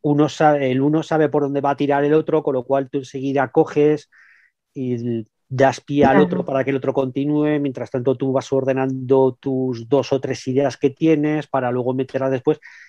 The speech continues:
Speaker 1: y más o menos las veces que hemos hecho una charla la, las hemos hecho así, o sea, y, o presentaciones que ni me he preparado ni nada, o sea, pero lo, leérmelo justito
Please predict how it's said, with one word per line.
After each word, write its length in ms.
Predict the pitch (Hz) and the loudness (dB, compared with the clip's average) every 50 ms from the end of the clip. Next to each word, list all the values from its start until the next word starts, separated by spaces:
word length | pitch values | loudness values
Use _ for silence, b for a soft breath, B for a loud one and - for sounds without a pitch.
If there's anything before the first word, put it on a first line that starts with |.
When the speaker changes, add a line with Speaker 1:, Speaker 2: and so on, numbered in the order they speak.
| B B _ | B B _
Speaker 1:
y 100 | 139 127 | -4 -4
más 180 | 135 131 - | -4 -4 -4
o 40 | 143 | -4
menos 220 | 143 147 151 156 | -4 -2 -2 0
las 160 | 160 139 117 104 | 0 0 0 -2
veces 260 | 117 113 - 147 131 | -4 -6 -6 -6 -4
que 80 | - | -4
hemos 220 | 139 135 139 127 - | -4 -4 -6 -10 -12
hecho 180 | 139 120 - | -10 -10 -8
una 160 | 135 131 127 127 | -10 -10 -10 -8
charla 320 | - 135 123 - 156 160 | -8 -6 -4 -4 -4 -4
la, 440 | 156 135 120 117 113 110 107 107 113 127 | -4 -2 -2 -2 -2 -4 -4 -6 -8 -10
las 220 | 123 117 110 - | -12 -12 -10 -10
hemos 240 | 123 113 117 117 - | -12 -12 -12 -10 -8
hecho 160 | 127 123 - | -8 -8 -8
así, 240 | 135 117 - - 127 | -10 -10 -8 -8 -8
o 80 | 135 123 | -8 -8
sea, 260 | - 117 113 110 107 | -8 -10 -10 -8 -8
y, 180 | 110 117 120 127 | -8 -8 -8 -2
o 160 | 127 123 117 | -2 -2 -2
presentaciones 680 | - - 117 - 120 110 - 113 - - 113 120 120 | -2 -6 -8 -10 -10 -10 -10 -10 -10 -10 -10 -10 -10
que 140 | - - 135 | -8 -6 -6
ni 120 | 123 123 113 | -6 -6 -6
me 380 | 104 104 104 104 110 110 113 | -8 -8 -8 -8 -8 -8 -10
he 60 | 113 | -10
preparado 540 | - - 139 123 117 123 117 113 113 123 131 | -8 -6 -6 -4 -4 -4 -6 -4 -4 -4 -4
ni 120 | 131 139 131 | -4 -4 -4
nada, 360 | 127 127 135 139 143 151 - _ | -4 -2 -2 -2 -4 -6 -10 _
o 40 | - | -4
sea, 200 | - 123 113 104 | -2 -2 -2 -2
pero 200 | - 120 117 113 | -2 -4 -4 -2
lo, 320 | 113 110 110 113 113 113 110 110 110 107 | -2 -2 -4 -4 -4 -6 -6 -8 -8 -10
leérmelo 400 | 107 107 107 110 120 123 120 117 | -8 -6 -6 -4 -4 -4 -4 -4
justito 600 | - - - 113 - - 139 131 - 175 208 - | -4 -4 -8 -8 -4 -4 0 2 2 2 2 0